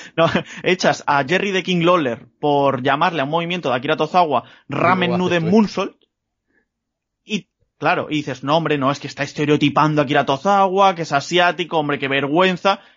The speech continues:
Speaker 1: Y llegas y lo pones como un ninja. Bueno, pero ¿esto qué es, no? ¿Esto qué es, no? He de decir que, que como segmento bisagra, como segmento cortinilla, no me parece malo, ¿no? El problema es que es un pay-per-view.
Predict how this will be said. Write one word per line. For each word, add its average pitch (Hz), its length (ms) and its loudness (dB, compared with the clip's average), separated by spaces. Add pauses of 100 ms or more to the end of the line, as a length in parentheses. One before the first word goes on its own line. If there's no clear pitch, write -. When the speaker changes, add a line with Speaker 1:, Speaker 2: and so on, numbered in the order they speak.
Speaker 1:
Y 131 140 -6
llegas 175 240 -2
y 139 60 -4
lo 135 80 0
pones 160 160 -2
como 139 160 -4
un 135 100 -2
ninja. 147 380 -4
Bueno, 139 160 -6
pero 117 140 -2
¿esto 165 360 -2
qué 151 320 4
es, - 180 -4
no? 147 200 -2
¿Esto 180 260 -2
qué 135 240 0
es, - 140 -6
no? 190 140 2 (260)
He 196 100 0
de 254 80 0
decir 233 360 -2 (300)
que, 147 480 2
que 151 140 -4
como 143 380 -2
segmento 175 500 -2
bisagra, 170 520 -2
como 139 200 -4
segmento 160 420 -2
cortinilla, 165 760 0
no 147 160 0
me 214 100 0
parece 139 320 -2
malo, 151 300 -2
¿no? 170 180 -4
El 160 80 -6
problema 135 260 -2
es 226 60 0
que - 80 -6
es 156 80 -6
un 139 160 -6
pay-per-view. 131 720 -2